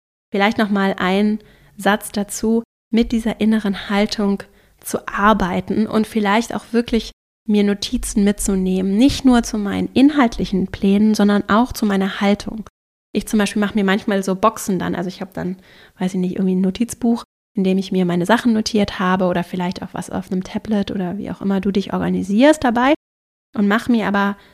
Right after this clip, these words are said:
auf einem Post-it oder in der Box nochmal, so dass es sich vielleicht ein bisschen abhebt und ich schneller hingucken kann,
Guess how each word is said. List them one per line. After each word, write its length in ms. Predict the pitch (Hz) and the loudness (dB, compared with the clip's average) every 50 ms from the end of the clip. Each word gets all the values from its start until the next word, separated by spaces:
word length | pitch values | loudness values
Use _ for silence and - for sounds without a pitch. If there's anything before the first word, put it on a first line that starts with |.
| _ _ _ _ | _ _ _ _
auf 160 | - 190 185 - | -6 -6 -2 0
einem 140 | 196 180 | -2 -2
Post-it 640 | 180 - - 220 233 240 233 - - 220 220 214 - | -2 0 0 2 2 2 2 0 -2 -2 -2 0 -2
oder 180 | - 180 175 - | -2 -4 -4 -2
in 100 | - 180 | -2 -2
der 120 | 180 175 | -2 -2
Box 400 | 185 - 220 233 - - - - | 0 0 0 0 0 -4 -4 -2
nochmal, 540 | 208 202 202 - - 170 156 185 190 190 208 - _ _ _ _ _ _ _ _ _ _ _ _ _ _ _ _ - | 0 -2 0 -2 -4 -2 0 0 2 0 0 -2 _ _ _ _ _ _ _ _ _ _ _ _ _ _ _ _ -2
so 120 | 208 208 | 0 2
dass 180 | 208 196 196 - | 2 2 2 0
es 100 | 190 - | -4 -6
sich 140 | - 196 - | -6 -6 -4
vielleicht 200 | - 196 185 - | -2 -2 -2 0
ein 60 | 196 | -2
bisschen 240 | 190 - 190 180 - | -2 -2 -2 -2 -2
abhebt 520 | - - - - - 190 180 202 214 - - | -2 -4 -4 -6 -4 -2 -2 -2 -2 -2 -2
und 80 | 190 | -2
ich 120 | 180 185 - | -2 -2 0
schneller 220 | - 202 202 208 | 0 2 2 2
hingucken 560 | 190 180 220 240 233 - - 180 - 185 185 | 2 2 2 0 0 -2 -6 -6 -4 -4 -6
kann, 320 | 185 - - 180 208 254 | -6 -6 -6 -4 -4 -4